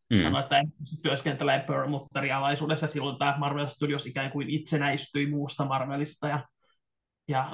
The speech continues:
Speaker 2: voi sitten päätellä siitä, että miten niinku menestynyt vaihe kolmonen erityisesti on, että mikä se <laughs> Perlmutterin niinku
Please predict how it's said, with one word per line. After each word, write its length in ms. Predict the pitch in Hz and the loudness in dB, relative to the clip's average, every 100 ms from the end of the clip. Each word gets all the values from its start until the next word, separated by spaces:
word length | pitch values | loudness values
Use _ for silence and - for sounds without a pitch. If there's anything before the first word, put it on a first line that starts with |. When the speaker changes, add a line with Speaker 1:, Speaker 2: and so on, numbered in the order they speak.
| 156 | 0
Speaker 2:
voi 160 | 143 | 2
sitten 360 | 143 156 190 180 | 2 2 4 6
päätellä 420 | 202 180 175 165 | 8 10 8 6
siitä, 500 | 156 165 151 139 135 | 6 4 4 4 0
että 220 | 135 143 | -2 -4
miten 380 | 139 131 175 139 | -6 -2 -2 -2
niinku 500 | 139 139 156 143 - - | -2 -2 0 0 -2 2
menestynyt 640 | 156 151 139 - 139 135 - 131 - 131 156 | 4 4 2 -2 -2 -4 -6 -10 -10 -8 0
vaihe 260 | 156 143 143 | 2 2 2
kolmonen 480 | - 147 139 143 135 | 2 2 2 0 -2
erityisesti 680 | 139 143 139 143 156 147 143 | -2 -4 -4 -4 -2 -2 -2
on, 200 | 143 139 | -2 -2
että 420 | 143 - 165 - - _ - _ | -6 0 0 0 -8 _ -20 _
mikä 320 | 151 151 160 156 | 4 6 6 6
se 260 | 165 151 170 165 | 4 4 4 4
<laughs> 260 | 160 165 - | 6 6 4
Perlmutterin 800 | 156 156 151 151 - 131 143 127 | 4 4 2 0 -4 -4 -6 -6
niinku 500 | 135 151 160 151 | -4 2 4 2